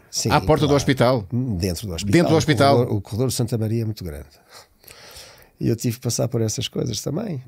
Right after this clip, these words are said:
Speaker 1: Mas faz parte. Pá, a pessoa queria muito uma foto, eu parei.
Speaker 2: Então
Speaker 1: Claro que
Speaker 2: por aqui,
Speaker 1: cheguei lá.
Speaker 2: por aqui, vamos tirar uma foto.
Speaker 1: Não, vamos, completamente careca, tal, as olheiras davam duas voltas ao olho, mas tudo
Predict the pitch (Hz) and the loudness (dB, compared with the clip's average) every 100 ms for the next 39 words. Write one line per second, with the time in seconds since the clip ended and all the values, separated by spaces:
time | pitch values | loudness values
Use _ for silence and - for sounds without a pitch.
0 | 208 220 - 294 - 294 254 - - - | -10 -10 -6 -8 -4 -4 -4 -6 -20 -20
1 | _ _ - 131 - 135 135 135 135 131 | _ _ -8 -6 -4 -2 0 0 0 -2
2 | 135 160 160 202 165 180 165 156 208 403 | -2 -2 -2 -2 -2 0 0 -2 -2 0
3 | 370 - - 240 294 277 330 214 285 277 | 4 6 6 6 6 6 4 4 4 4
4 | 320 339 277 - 240 127 202 135 180 214 | 4 4 4 6 4 4 4 4 6 4
5 | 151 - 120 143 151 156 - 147 147 147 | 2 0 -2 0 -2 -4 -2 0 2 0
6 | 147 135 131 117 120 117 107 107 101 107 | -2 -4 -4 -4 -4 -6 -6 -6 -4 -2
7 | 110 107 104 98 104 113 117 113 113 107 | -2 0 0 2 2 4 4 2 2 0
8 | 107 107 104 107 104 110 104 123 147 - | 0 0 0 0 0 2 2 0 -2 -2